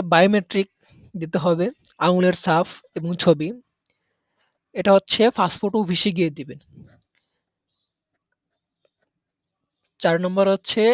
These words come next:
আবেদন সাবমিট করার পর রিসিপ্ট সংগ্রহ করুন, অর্থাৎ যেখানে আপনি টাকাটা পে করছেন ওই রিসিপ্টটা আপনার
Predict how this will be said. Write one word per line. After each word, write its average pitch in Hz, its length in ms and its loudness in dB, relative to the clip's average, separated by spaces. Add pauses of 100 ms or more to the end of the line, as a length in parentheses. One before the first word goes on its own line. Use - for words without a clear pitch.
(400)
আবেদন 185 320 -2 (120)
সাবমিট 170 420 -8
করার 180 200 -2
পর - 80 -6 (120)
রিসিপ্ট 185 380 -10 (200)
সংগ্রহ 156 300 -4 (120)
করুন, 139 160 -8 (100)
অর্থাৎ 139 280 -6 (440)
যেখানে 165 320 -4
আপনি 175 120 -8 (100)
টাকাটা 170 240 -2 (120)
পে 165 100 -2 (120)
করছেন 160 340 -8
ওই 160 140 -2
রিসিপ্টটা 180 360 -6
আপনার 170 160 -6